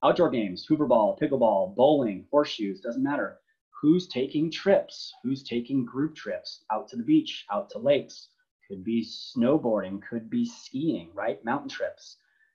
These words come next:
Any state, national park trips or historical site trips. I know there are plenty of CrossFits in the East Coast that love to get out and hit different historical landmarks. They take trips together as groups. And then, of course, there are,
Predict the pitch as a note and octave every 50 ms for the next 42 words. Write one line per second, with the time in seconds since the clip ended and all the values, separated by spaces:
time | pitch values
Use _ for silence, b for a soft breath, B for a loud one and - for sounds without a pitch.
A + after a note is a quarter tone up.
0 | _ - D3+ D3+ C#3+ - - - - - C3 D3 D#3+ - B2+ B2+ B2+ B2+ A#2+ -
1 | C#3+ C3 B2 B2 B2 B2 B2 - - C#3+ - - C3 B2+ B2 - - - D3 C#3
2 | D3 D3+ - - A2+ - - - G2 G2 - - - G#2+ - - - A2+ A2+ A2+
3 | A2+ A2+ A2+ A2 - - B2 B2 A#2+ A#2+ - B2 A#2+ A#2 - - B2+ A#2+ - A#2+
4 | G#2+ A2+ B2 A#2+ A#2 - - - A#2+ B2 B2+ - - - - G#2 G#2+ G#2+ G#2+ G#2+
5 | - - - G#2+ G#2+ G#2+ A2+ C3+ - b b b b b _ - G#2 G#2 - C3+
6 | C3 - - A#2 - - G#2 G#2 G#2 - - B2+ A#2 A#2 - A#2+ A2 G#2 G#2 G2+
7 | G#2+ A2 A#2 A#2+ B2+ C#3 D#3 - - - - - - A2 - - - B2 A#2+ -
8 | - - - - A2 G#2+ G#2+ G#2+ G#2+ G#2 G2+ - _ - B2+ E3 G3 - - -
9 | - - _ _ _ _ _ A2+ G#2+ G#2+ G#2 - - A#2 A2 A2 - - - _
10 | _ - A2+ G#2+ G#2 G2+ G2 -